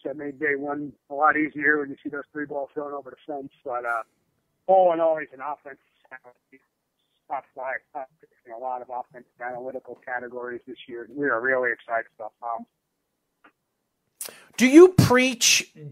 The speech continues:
Speaker 2: defense or do you preach offense? I know the league has changed.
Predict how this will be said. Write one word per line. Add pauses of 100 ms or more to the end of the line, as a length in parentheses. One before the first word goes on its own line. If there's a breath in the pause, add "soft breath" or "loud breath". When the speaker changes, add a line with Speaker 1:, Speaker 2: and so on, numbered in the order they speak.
Speaker 2:
defense
or
do
you
preach
offense?
I
know
the
league
has
changed.